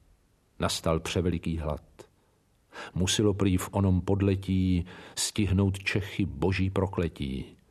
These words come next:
že hladovci začali pojídat mrtvoly a v městech kolimach odvrat k vratům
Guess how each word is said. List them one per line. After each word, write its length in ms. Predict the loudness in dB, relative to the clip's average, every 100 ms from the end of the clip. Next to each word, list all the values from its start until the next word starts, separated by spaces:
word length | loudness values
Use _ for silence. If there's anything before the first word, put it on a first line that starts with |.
| _ _ _
že 160 | -2 2
hladovci 760 | 4 4 4 0 -4 -4 -2
začali 360 | 0 -2 0 -2
pojídat 720 | 0 0 2 0 0 -2 -4
mrtvoly 600 | -4 -4 -2 0 0 -2 -8 -16 -16 -4
a 80 | -2
v 80 | 2
městech 640 | 2 2 0 0 -2 -4 -2
kolimach 720 | 2 4 6 4 4 -2 -8 -4
odvrat 480 | -2 2 4 4 2
k 100 | -2
vratům 880 | 0 2 2 0 2 2 2 2 -2